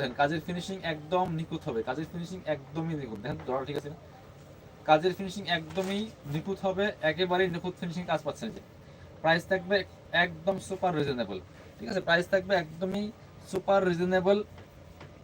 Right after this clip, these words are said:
মাত্র তিন হাজার পাঁচশো টাকা only, তিন হাজার পাঁচশো।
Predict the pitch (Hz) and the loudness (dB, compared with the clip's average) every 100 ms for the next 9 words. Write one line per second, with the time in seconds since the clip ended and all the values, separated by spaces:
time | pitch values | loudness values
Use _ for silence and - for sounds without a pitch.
0 | - 135 151 - 175 196 - 196 175 175 | -6 4 4 4 -2 -2 -2 -4 0 0
1 | 175 180 180 156 147 143 113 107 98 98 | 0 0 2 0 0 -2 -4 -4 -8 -8
2 | 151 151 151 147 123 - | -8 -2 0 0 -2 -2